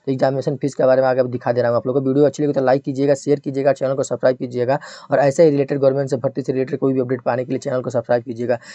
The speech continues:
देखिए फिर, अ, फॉर्म ऑनलाइन के लिए फीस क्या रखा गया है, तो जो ओ, ओबीसी, एससी, एसटी के लिए जो, जो, जो कि सॉरी बता, मैं बता देता हूँ, for all candidate expected category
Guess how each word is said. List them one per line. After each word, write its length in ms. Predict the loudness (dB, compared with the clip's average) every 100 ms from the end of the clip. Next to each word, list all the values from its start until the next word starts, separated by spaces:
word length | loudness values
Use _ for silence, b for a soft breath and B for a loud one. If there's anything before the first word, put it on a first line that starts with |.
| B
देखिए 220 | -6 -2 -2
फिर, 300 | -2 -4 -6 b b -8
अ, 360 | -2 -2 -4
फॉर्म 300 | -4 -2 0
ऑनलाइन 340 | 0 2 2 0
के 100 | 0
लिए 120 | 0
फीस 220 | -2 0
क्या 120 | 4
रखा 200 | 4 4
गया 120 | 4
है, 160 | 4 4 B B
तो 180 | -2 0
जो 300 | 4 4 4
ओ, 220 | 2 0 0 2
ओबीसी, 320 | 0 2 2
एससी, 240 | 2 2
एसटी 260 | 0 0 -4
के 80 | 0
लिए 120 | 2
जो, 220 | 2 0
जो, 380 | 0 -2 -2 -2
जो 120 | -2
कि 60 | -2
सॉरी 200 | 0 0
बता, 180 | 2 0
मैं 180 | 0
बता 120 | 2 0
देता 200 | 0 -4
हूँ, 120 | -4 b b b 0
for 80 | 2 6
all 180 | 6 6 4
candidate 400 | 4 4 0 -2 -8
expected 560 | -16 -10 -10 -8 -8 -4
category 460 | -2 -2 -2 0